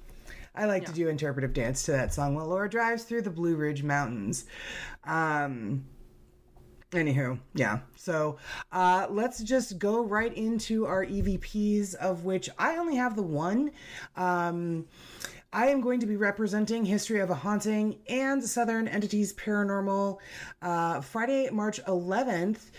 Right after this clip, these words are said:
Speaker 1: uh, which is gonna be next Friday from the time that you guys get this episode. We are doing a private overnight investigation of Saint Albans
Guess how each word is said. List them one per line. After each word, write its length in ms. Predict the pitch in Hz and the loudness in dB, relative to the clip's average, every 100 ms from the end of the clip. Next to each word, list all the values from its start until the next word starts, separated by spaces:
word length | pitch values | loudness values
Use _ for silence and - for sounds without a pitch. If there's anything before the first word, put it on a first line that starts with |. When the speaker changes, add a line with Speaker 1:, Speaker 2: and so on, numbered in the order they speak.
| - - - | -18 -18 -8
Speaker 1:
uh, 200 | 170 170 | 0 2
which 140 | 170 165 | 2 0
is 80 | |
gonna 160 | 165 175 | 0 2
be 220 | 170 165 | 2 2
next 580 | 170 170 185 - - - | 2 2 2 0 -6 -8
Friday 540 | - - 175 160 160 | -14 -4 0 0 0
from 120 | 180 190 | 0 -2
the 40 | |
time 200 | 156 165 | 0 2
that 80 | 156 | 2
you 160 | 156 156 | 0 0
guys 400 | 156 151 156 151 | 0 2 0 0
get 240 | 165 147 | -2 0
this 200 | 170 139 - | 0 0 -2
episode. 560 | 147 165 196 190 202 - - - - | -2 -2 0 0 0 -6 -20 -20 -12
We 280 | 170 180 175 | -2 2 2
are 80 | 175 | 0
doing 280 | 175 175 170 | -2 -4 -4
a 180 | 175 170 | 0 0
private 420 | 165 - 185 196 190 | 0 2 2 2 -2
overnight 480 | 185 180 175 175 175 | 0 2 2 0 -2
investigation 760 | 165 156 135 156 151 151 151 | -2 0 0 0 0 2 2
of 280 | 143 135 - | 2 0 0
Saint 340 | - 165 - | 0 0 0
Albans 540 | 151 151 165 165 151 | 0 2 4 2 0